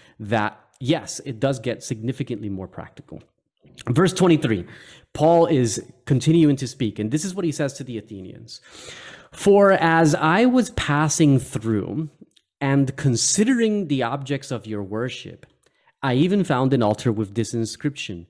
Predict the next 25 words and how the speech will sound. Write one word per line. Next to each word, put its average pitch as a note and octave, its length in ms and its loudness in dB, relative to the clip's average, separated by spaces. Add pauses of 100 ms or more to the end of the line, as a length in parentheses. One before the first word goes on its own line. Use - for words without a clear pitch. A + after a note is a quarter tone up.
(280)
'To C#3 120 -4
the A2+ 160 -2
unknown G#2+ 600 -2 (340)
God.'" F#2 360 -10 (100)
All C3 60 4
right, C3 100 4
we're E3 60 4
gonna G3 160 2
pause C#3+ 260 2
again. G2+ 360 -8 (440)
All G#2 80 -8
right, A#2+ 180 -6
I C3 360 -2
really D#3+ 400 -2
want F3 200 -4
you D#3+ 60 -2
to C3+ 80 -6
think - 460 -6
about G2+ 180 -8
what G#2 140 -10
Paul A#2 180 -6
has G2+ 160 -8
just - 220 -12
said F#2 160 -8
here. - 240 -10